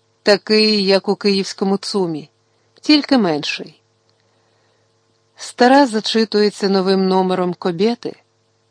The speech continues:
читає довго, зітхає, мізинним пальцем втирає куточок ока. «О, прошу вас»,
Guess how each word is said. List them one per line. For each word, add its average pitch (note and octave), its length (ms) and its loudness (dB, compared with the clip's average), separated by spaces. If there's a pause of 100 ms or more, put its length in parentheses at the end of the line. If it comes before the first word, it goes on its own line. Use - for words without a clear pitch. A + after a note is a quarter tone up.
читає G#3 560 2
довго, F#3 520 -2
зітхає, F#3+ 720 -2 (380)
мізинним G3+ 640 2
пальцем G3 540 0
втирає F3+ 420 -2
куточок E3+ 600 -8
ока. D3 360 -10 (1500)
«О, C4 400 4 (380)
прошу A3+ 440 2
вас», E3+ 460 -2